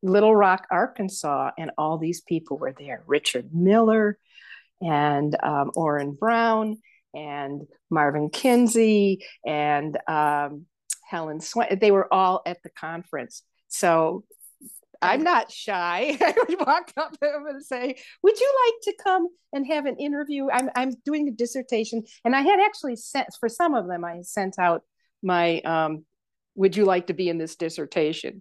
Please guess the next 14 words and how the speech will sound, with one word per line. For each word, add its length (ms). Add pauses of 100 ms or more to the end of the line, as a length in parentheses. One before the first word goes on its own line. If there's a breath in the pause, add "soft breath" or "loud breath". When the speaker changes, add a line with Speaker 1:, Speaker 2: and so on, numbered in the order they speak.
(140)
Speaker 1:
It 100
was 160
a, 160 (100)
it 40
was 180
an 140 (100)
actual 640
request, 640 (480)
all 300
done 240
in 240 (240)
post 300
office 680 (640)
delivery. 520